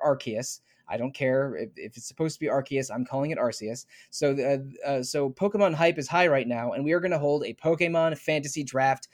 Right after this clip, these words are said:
uh, uh, sim-, kind of like our Elite Four episode from a couple years ago, but we're basically, you know, playing a dumb podcast game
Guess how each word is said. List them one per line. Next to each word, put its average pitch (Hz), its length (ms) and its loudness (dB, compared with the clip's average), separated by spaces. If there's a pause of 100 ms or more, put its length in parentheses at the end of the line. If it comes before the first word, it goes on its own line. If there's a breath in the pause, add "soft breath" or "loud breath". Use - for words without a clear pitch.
(340 soft breath)
uh, 143 120 2 (160)
uh, 135 180 -2
sim-, 220 320 -2 (100)
kind 277 300 2
of 190 140 4
like 143 320 0 (360 soft breath)
our 156 280 6
Elite 165 240 2
Four 175 260 2
episode 143 340 -2
from 139 120 -6
a 131 40 -2
couple 139 200 -4
years 139 260 0
ago, 110 240 -2
but 117 80 -4
we're 147 140 2
basically, 170 640 0 (200)
you 185 140 -2
know, 139 260 0
playing 175 360 2
a 165 60 2
dumb 156 440 2
podcast 135 560 0
game 120 320 -4